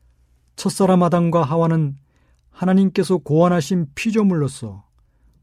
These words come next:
모양, 크기, 기능, 품성, 심지어 뇌의 신경회로와 언어까지도 백 퍼센트 하나님의 작품이었습니다. 따라서 아담은 천부적인 창조 프로그램에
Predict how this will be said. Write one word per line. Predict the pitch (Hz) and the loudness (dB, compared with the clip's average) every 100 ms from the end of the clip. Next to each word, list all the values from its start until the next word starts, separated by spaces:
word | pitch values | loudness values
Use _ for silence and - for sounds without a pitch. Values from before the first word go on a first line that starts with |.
| _ | _
모양, | 123 151 170 131 90 - _ _ _ | 0 2 2 0 -6 -18 _ _ _
크기, | - 208 170 131 95 _ _ _ | -10 -6 -4 -4 -6 _ _ _
기능, | 151 165 143 95 _ _ _ _ - | 0 0 0 -4 _ _ _ _ -6
품성, | 202 196 165 127 - _ _ _ _ _ _ _ | 0 0 0 -6 -10 _ _ _ _ _ _ _
심지어 | - - 208 196 196 180 | -10 0 2 4 4 2
뇌의 | 135 139 180 180 | 2 4 4 4
신경회로와 | - 220 214 202 160 185 156 127 - | 2 0 2 0 0 -2 -2 -4 -4
언어까지도 | 139 165 190 185 160 131 98 - _ _ _ _ _ _ | 0 0 0 -2 -4 -6 -10 -16 _ _ _ _ _ _
백 | 156 - | -6 -4
퍼센트 | - 185 196 - 185 | -6 0 0 0 -2
하나님의 | 151 180 175 170 160 | -2 -2 0 0 -2
작품이었습니다. | 139 123 - - 190 170 - 117 95 92 - _ _ _ _ _ _ _ _ _ _ _ _ _ | -4 -10 -12 -6 -4 -4 -6 -8 -10 -18 -20 _ _ _ _ _ _ _ _ _ _ _ _ _
따라서 | 175 185 180 180 | -2 0 2 2
아담은 | 170 175 180 156 | 2 2 2 0
천부적인 | 139 202 208 202 185 180 165 | -2 -2 0 2 2 0 -2
창조 | - 202 196 180 139 | -2 -2 0 -2 -4
프로그램에 | - 190 185 170 | -6 -4 -2 -2